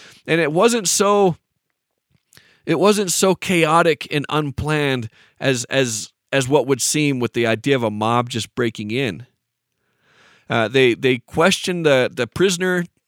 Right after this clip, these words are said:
uh, not the prisoner, the, the, the captain of the guard at the prison, who, who instructed his men to load their rifle with blanks, to pretend to fire on the mob as they came.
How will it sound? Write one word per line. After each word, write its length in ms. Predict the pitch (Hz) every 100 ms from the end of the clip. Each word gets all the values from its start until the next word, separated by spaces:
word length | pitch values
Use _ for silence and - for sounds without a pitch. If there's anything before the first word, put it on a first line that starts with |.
| _ _ _
uh, 200 | 135 117 117
not 140 | 117
the 60 | -
prisoner, 380 | - 101 107 107
the, 160 | 120 85
the, 200 | 117 110 _
the 80 | 117
captain 460 | - 156 170 175
of 40 | 151
the 80 | 120
guard 500 | 123 120 110 104 90 95
at 220 | 127 127
the 80 | -
prison, 540 | - 107 92 90 98 - _ _ _ _ _ _ _ _ _ _ _ _ _ _ -
who, 360 | 151 147 131
who 180 | 131 156
instructed 720 | 139 - - 196 208 - 180
his 260 | 170 151 131
men 460 | 147 143 135 127 - -
to 80 |
load 420 | 127 131 160 180 151
their 160 | 147
rifle 680 | 131 131 147 - 143 135 131
with 240 | 117 113 113
blanks, 720 | 113 120 113 - - - - _ _ _ _ _ _
to 80 | 131
pretend 480 | 135 131 170 180 170
to 80 | 143
fire 500 | - 151 160 160 147
on 140 | 143
the 80 | 123
mob 320 | 127 131 127
as 100 | 117
they 140 | 113 104
came. 460 | - 123 135 151